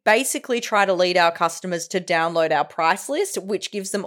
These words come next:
all the information about how they can order through us and what that process looks like. And it saves us just constantly responding to emails every single day, which is what we used to do. Um, but then we kind of ran out of time and we don't really have time to do that anymore. So basically, we always try to direct our customers to download our price list,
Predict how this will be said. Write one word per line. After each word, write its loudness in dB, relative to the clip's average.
all 2
the -4
information -4
about -2
how -2
they 0
can -10
order -4
through -6
us -2
and -4
what 0
that 0
process -2
looks -6
like. 0
And 0
it -6
saves 0
us 0
just -12
constantly -6
responding -6
to -12
emails 0
every -8
single -10
day, 2
which -4
is -12
what 0
we -6
used -8
to -4
do. -2
Um, 0
but 2
then 0
we -6
kind -2
of -4
ran 0
out -6
of -14
time -8
and -14
we -10
don't -2
really -6
have -6
time -4
to -16
do -4
that -2
anymore. -2
So 2
basically, 2
we 2
always 2
try 2
to 2
direct -2
our 0
customers -6
to -6
download 0
our 0
price -2
list, -2